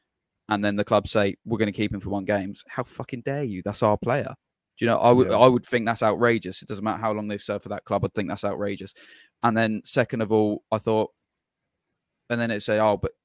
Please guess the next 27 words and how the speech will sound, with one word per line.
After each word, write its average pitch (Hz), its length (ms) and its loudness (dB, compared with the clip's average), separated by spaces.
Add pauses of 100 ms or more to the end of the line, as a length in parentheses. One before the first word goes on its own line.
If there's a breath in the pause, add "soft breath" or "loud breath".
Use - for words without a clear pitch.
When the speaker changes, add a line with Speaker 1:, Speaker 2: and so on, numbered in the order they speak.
Speaker 1:
Ward-Prowse 110 460 0
wants - 200 -8
a 104 40 -14
chance - 320 -4
to - 60 -16
say 104 180 -2
bye 107 200 0
to - 120 -8
the 95 80 -10
Saints 104 320 -6
fans." 95 300 -10
And 107 80 -8
I 104 40 -6
thought, 104 300 -8 (840)
you 117 100 -4
don't 123 240 6
do 120 240 6
that 98 280 0 (380)
by 101 300 4 (160)
Speaker 2:
No. 85 260 -12 (160)
Speaker 1:
making 107 320 -4
it - 60 -6
the 101 60 -6
Ward-Prowse 104 440 0
show 95 260 -4
and, 98 160 -10 (100)
and 101 220 -10